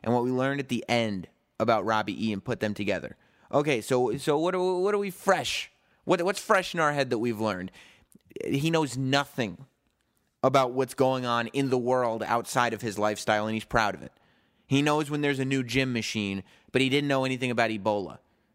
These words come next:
Okay, he knows if, if there's a new gas station in his neighborhood, but he doesn't know who the vice president is. I don't even wanna tell him, 'cause what's the, what's the use? He doesn't care. He doesn't know and doesn't care who the vice president is.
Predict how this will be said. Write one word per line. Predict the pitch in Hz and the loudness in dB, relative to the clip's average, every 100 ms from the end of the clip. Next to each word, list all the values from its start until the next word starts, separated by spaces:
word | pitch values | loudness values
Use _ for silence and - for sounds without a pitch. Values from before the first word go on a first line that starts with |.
| _ _ _ _ _ _ | _ _ _ _ _ _
Okay, | 120 120 113 | -4 0 0
he | 139 139 | 0 0
knows | 156 160 151 135 | 2 2 0 -4
if, | 107 135 120 | 0 0 0
if | 113 123 - | -2 -4 0
there's | 135 127 | 0 2
a | 135 | 0
new | 135 | 0
gas | 139 143 151 | 0 0 0
station | - 127 113 - 107 107 | -2 -2 0 -2 -2 -2
in | 110 | -2
his | 101 | -2
neighborhood, | 120 127 113 113 101 104 - - - | 0 0 -2 -2 -2 -4 -10 -20 -4
but | 143 | -2
he | 160 | 0
doesn't | 165 170 170 | 0 0 0
know | 160 156 | 0 0
who | 156 160 | 0 0
the | 143 | 0
vice | 117 131 127 - | 2 2 0 -10
president | - 131 123 113 110 - | 0 0 2 -2 -2 -2
is. | 101 85 - - _ _ _ _ | -2 -2 -6 -16 _ _ _ _
I | 175 | 2
don't | 240 | 2
even | 220 | 2
wanna | 208 160 | 0 0
tell | 165 151 98 | -2 -2 -4
him, | - _ _ _ _ _ - | -14 _ _ _ _ _ -2
'cause | 156 | 2
what's | 175 196 | 2 2
the, | 175 175 | 2 2
what's | 180 - | 0 0
the | 170 | -2
use? | 170 175 110 - | 2 2 0 -2
He | 151 | 0
doesn't | 165 170 151 | 2 0 -2
care. | 170 175 117 - _ _ _ - | 0 2 0 -6 _ _ _ 0
He | 156 | 2
doesn't | 185 214 | 2 0
know | 180 156 147 143 - 120 | 2 2 2 -2 -4 -2
and | 135 | 2
doesn't | 151 147 123 | 2 0 -4
care | 143 139 | 0 0
who | 127 127 | 0 -4
the | 107 | 2
vice | 117 110 | 2 2
president | - 110 104 98 85 | 0 0 0 -6 -6
is. | 107 | -10